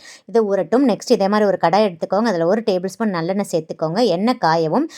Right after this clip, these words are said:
ஒரு டேபிள் ஸ்பூன் உருட்டு உளுந்து சேர்த்து விடுறேங்க. நெக்ஸ்ட் இது கூடயே அரை டீஸ்பூன்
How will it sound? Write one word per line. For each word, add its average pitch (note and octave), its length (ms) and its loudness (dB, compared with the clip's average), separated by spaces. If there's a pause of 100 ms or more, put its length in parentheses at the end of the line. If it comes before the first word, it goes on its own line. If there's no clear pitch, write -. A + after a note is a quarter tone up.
(140)
ஒரு A#3 180 2
டேபிள் F#3 280 0
ஸ்பூன் A#3 320 -2
உருட்டு A3+ 360 2
உளுந்து G3 140 0
சேர்த்து F3+ 380 0
விடுறேங்க. F3 300 -2 (100)
நெக்ஸ்ட் F3 300 -6 (100)
இது F#3+ 200 -2
கூடயே G3 200 0 (100)
அரை F#3+ 240 2
டீஸ்பூன் A3 380 -4